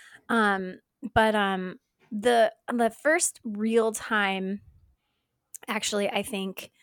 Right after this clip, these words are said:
that made an impression on him was for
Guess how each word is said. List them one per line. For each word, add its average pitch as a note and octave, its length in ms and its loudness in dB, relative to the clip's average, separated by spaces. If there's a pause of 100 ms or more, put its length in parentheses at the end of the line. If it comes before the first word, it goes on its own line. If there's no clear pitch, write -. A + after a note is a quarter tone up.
(420)
that G#3+ 140 -4
made G#3+ 280 -2
an F#3 100 -6
impression F#3+ 640 -4
on A3+ 160 -2
him B3+ 380 -4 (320)
was G3+ 260 -4
for F#3 520 -6